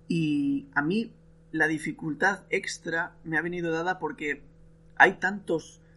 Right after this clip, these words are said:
eh, iba a decir tantos comandos en el juego de comandos, hay tantas habilidades, sacar el cuchillo, sacar la pistola, conducir pa' acá,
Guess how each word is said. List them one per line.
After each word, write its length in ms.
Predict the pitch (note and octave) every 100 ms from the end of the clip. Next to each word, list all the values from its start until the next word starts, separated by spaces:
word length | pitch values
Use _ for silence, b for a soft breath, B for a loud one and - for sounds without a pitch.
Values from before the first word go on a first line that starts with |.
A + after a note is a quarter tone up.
| b - - - -
eh, 180 | D3 C3+
iba 120 | D#3
a 40 |
decir 180 | D#3 F#3
tantos 380 | D3+ D#3+ E3+ E3
comandos 520 | D3 C3 C#3+ C3 B2+
en 80 | C3+
el 60 |
juego 220 | C3 C#3+ C3+
de 60 |
comandos, 440 | - C3 C3 C3 -
hay 120 | D3+
tantas 480 | - E3+ E3 D#3 -
habilidades, 760 | D3 C#3 C3 B2 D#3 C#3+ C#3 -
sacar 240 | - C#3
el 140 | C#3+
cuchillo, 460 | - C3+ - C3+ C3
sacar 280 | C3 C3 C#3
la 180 | C#3 C3+
pistola, 500 | A#2 - D3 C3 C3
conducir 480 | C#3 C3 - C#3+
pa' 160 | - C3
acá, 320 | - C3 -